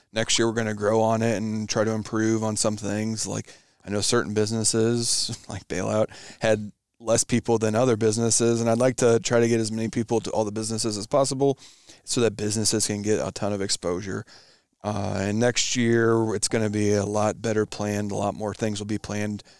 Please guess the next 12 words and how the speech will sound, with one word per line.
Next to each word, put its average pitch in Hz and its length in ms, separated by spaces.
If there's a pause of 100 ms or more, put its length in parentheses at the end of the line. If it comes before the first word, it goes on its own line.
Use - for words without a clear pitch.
(140)
ahead 101 240
of 107 80
time, 104 500 (380)
and 90 180
we're 104 80
kind 110 200
of - 360 (240)
looking 110 240
for 107 120
some 104 140
cool 110 160
things. 113 340